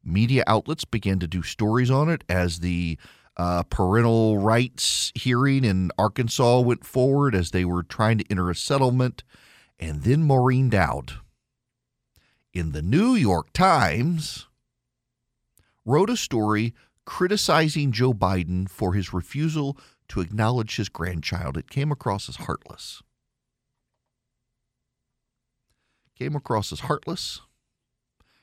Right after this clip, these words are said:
It came across as cruel. And it came across as a man who couldn't get his son to act like a man. I have a fourteen-year-old son.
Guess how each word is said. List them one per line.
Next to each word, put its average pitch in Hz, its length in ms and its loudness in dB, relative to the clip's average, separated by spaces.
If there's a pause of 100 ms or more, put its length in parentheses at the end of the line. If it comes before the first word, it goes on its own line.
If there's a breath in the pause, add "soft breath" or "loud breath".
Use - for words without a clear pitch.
It 101 120 -12
came 107 200 0
across 95 360 -4
as - 100 -10
cruel. 120 720 -4 (1600 loud breath)
And 175 100 4
it - 140 -4
came 269 240 -2
across 175 320 2
as 147 120 -2
a 160 40 2
man 143 360 4 (500 soft breath)
who 190 300 -2
couldn't 196 460 -2
get 156 240 -2
his 156 380 0
son 131 420 2
to 123 220 -2
act 98 180 0
like 87 180 -2
a 90 60 0
man. 80 460 -4 (3500)
I 127 140 4
have 139 260 4
a 101 360 2 (100)
fourteen-year-old 92 960 0
son. - 460 -8